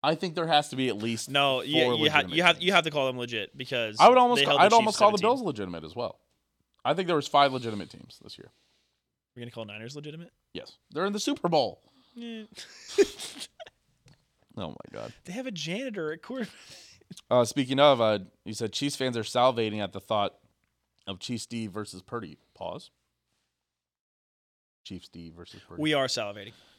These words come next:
Speaker 1: Yes, yes. I, I think they're going to sack Purdy six or seven times.
Speaker 2: I'm not worried about the sacks, Truman.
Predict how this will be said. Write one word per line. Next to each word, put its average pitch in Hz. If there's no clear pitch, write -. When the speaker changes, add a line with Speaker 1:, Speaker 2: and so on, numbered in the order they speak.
Speaker 1:
Yes, 104
yes. 95
I, 113
I 120
think 123
they're 110
going 104
to 104
sack 98
Purdy 90
six 95
or 92
seven 82
times. 78
Speaker 2:
I'm 143
not 170
worried 156
about 127
the 113
sacks, 123
Truman. 107